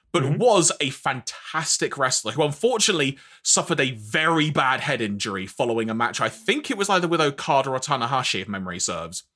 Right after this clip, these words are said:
Speaker 1: Like, p-,
Speaker 2: Mm.
Speaker 1: potentially life-threatening, so it was, mm, ridiculous.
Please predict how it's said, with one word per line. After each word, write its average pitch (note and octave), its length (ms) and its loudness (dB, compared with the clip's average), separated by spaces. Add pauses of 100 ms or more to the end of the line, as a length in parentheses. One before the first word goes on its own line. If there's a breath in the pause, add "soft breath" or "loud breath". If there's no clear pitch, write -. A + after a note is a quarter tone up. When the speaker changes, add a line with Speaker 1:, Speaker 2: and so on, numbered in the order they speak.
(440)
Speaker 1:
Like, D3+ 280 -2 (100)
p-, D3+ 100 -12
Speaker 2:
Mm. A2+ 140 -8
Speaker 1:
potentially G3+ 640 0
life-threatening, A#2 760 -2
so C#3+ 120 -2
it B2 40 0
was, C3 120 -4
mm, D3+ 440 0
ridiculous. A2+ 840 0